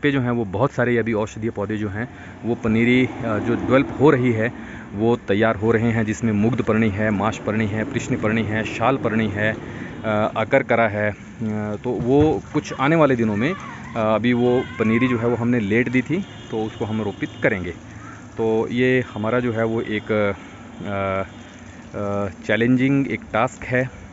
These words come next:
हमने एक बहुत बड़ा जो है वो चैलेंज लिया है, स्वयं मेहनत करके। आप देख सकते हैं वैद्य नैन्सी भी जो है वो साथ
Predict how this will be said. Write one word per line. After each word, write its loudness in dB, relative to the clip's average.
हमने -2
एक -4
बहुत -8
बड़ा 0
जो -4
है -6
वो -4
चैलेंज 0
लिया 2
है, -2
स्वयं -4
मेहनत -4
करके। -2
आप -6
देख -6
सकते -8
हैं -4
वैद्य -4
नैन्सी -6
भी -6
जो -10
है -4
वो -4
साथ -6